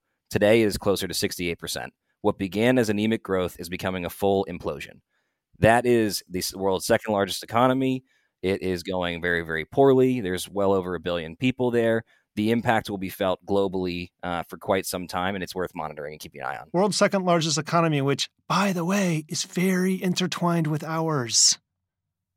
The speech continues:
Speaker 2: We need to remember that. Okay. Um, all right. That's it for today. Or, uh, before we flip over to Politicology Plus,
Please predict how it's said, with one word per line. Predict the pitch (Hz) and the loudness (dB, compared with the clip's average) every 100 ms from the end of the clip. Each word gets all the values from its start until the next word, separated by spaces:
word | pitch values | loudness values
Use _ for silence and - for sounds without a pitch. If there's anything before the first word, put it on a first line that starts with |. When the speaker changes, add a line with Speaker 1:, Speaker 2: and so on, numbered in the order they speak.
| _ _ _ _ _ _ _ _ - | _ _ _ _ _ _ _ _ -8
Speaker 2:
We | 127 | -4
need | 127 - | -4 -6
to | 135 | -4
remember | 127 123 117 | -4 -4 -6
that. | 113 107 - _ _ _ _ _ | -8 -10 -14 _ _ _ _ _
Okay. | 175 170 123 - _ _ - | 0 2 0 -4 _ _ -2
Um, | 165 160 156 151 147 147 143 147 147 147 147 151 156 _ _ - | 2 4 4 2 2 2 0 0 0 0 -2 -4 -8 _ _ 4
all | 208 | 6
right. | 262 - _ _ _ _ _ | 6 4 _ _ _ _ _
That's | 170 220 226 - - - _ _ | 2 4 4 2 2 0 _ _
it | 233 247 - - - - | 4 4 2 -2 -4 -4
for | 196 | -2
today. | - 202 220 220 220 220 - | 2 4 6 6 4 2 2
Or, | 190 190 - | 0 0 2
uh, | 180 165 | 4 4
before | 175 208 | 4 4
we | |
flip | 185 170 | 4 4
over | 190 185 | 4 4
to | 175 | 2
Politicology | 170 170 151 | 2 4 2
Plus, | - 220 233 - - | 4 6 6 4 0